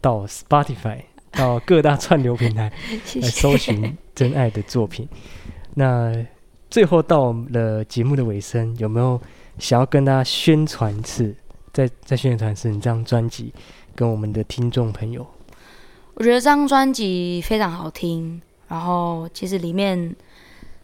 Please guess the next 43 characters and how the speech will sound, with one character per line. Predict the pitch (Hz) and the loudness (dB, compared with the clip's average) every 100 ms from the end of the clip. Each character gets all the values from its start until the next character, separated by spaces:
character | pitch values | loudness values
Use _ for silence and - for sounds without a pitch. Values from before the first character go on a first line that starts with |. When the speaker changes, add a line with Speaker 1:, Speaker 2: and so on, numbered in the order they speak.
| _ - _ _ _ _ _ - _ - _ _ - | _ -20 _ _ _ _ _ -20 _ -20 _ _ 0
Speaker 2:
分 | 262 294 | 2 4
享 | 240 | 4
了 | 185 | 4
蛮 | 185 | 0
多 | 190 226 226 226 226 220 - | 4 4 4 2 -2 -6 0
关 | 226 226 | 2 2
于 | 190 | 2
Mark | 185 233 | 0 0
Up | 220 | -2
真 | - 208 | -2 0
爱 | 214 196 175 - | 2 2 -2 -4
二 | 254 | -2
十 | 214 | 0
岁 | 214 254 214 | 4 4 4
以 | 185 | 0
前 | - 196 190 180 | 2 2 2 0
的 | 214 | 2
生 | - 240 254 | 4 4 2
活， | 190 165 165 | 0 -2 -2
然 | 170 | 0
后 | 185 190 180 - - - - | 2 2 -2 -10 -12 -14 -14
就 | - 180 | -8 -4
是 | 185 185 214 - | -2 -2 -6 -4
也 | 185 | -2
想 | 180 175 | 0 0
要 | |
让 | 185 180 | -2 0
大 | |
家 | 180 180 180 | 0 0 -2
可 | 180 | -4
以 | |
多 | 170 175 170 | -2 -2 -2
去 | - | -2
认 | 170 165 160 | -2 -2 -2
识。 | - 160 156 185 - - _ _ | -6 -6 -8 -12 -18 -20 _ _
然 | 180 | -4
后 | 185 | -2
其 | 208 | -2
实 | 190 185 | -2 -2
蛮 | 180 180 | -2 -2
多 | 202 | 0
首 | 190 | -2
歌 | 170 185 185 185 185 185 | 0 2 4 4 4 2